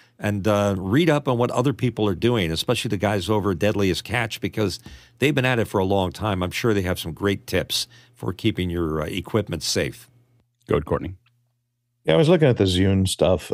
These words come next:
Speaker 3: um, Zhiyun, however they pronounce it. Um, and it's pretty cheap, and I would not spend a lot of money, like I s-, like Mitch said, because, uh, salt water is the worst thing for any type of electronic parts,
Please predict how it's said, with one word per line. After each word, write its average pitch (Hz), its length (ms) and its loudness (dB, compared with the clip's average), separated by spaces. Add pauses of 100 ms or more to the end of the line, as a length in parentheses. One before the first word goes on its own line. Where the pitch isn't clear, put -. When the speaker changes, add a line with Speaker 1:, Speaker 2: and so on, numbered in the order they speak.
Speaker 3:
um, 67 480 0 (220)
Zhiyun, 95 640 -2
however 90 240 2
they 69 120 0
pronounce 58 400 -4
it. - 100 -6 (480)
Um, 82 520 2 (120)
and 120 460 2
it's - 180 0
pretty 185 220 2
cheap, 131 400 0 (140)
and 104 500 2 (120)
I 120 100 4
would 127 180 4
not 127 200 4
spend 95 260 -2
a 80 40 2
lot 73 220 4
of 73 80 -2
money, 73 260 -4
like 71 240 -2
I 69 40 2
s-, - 260 -6
like 87 260 -2
Mitch 80 320 -2
said, 69 280 2 (340)
because, 117 520 4 (160)
uh, 107 340 2 (440)
salt - 340 2
water 113 280 4
is 98 140 0
the 85 80 0
worst 78 300 2
thing 78 240 2
for - 200 -4
any 120 160 4
type 98 220 0
of 82 100 -4
electronic 65 520 -2
parts, 65 440 -2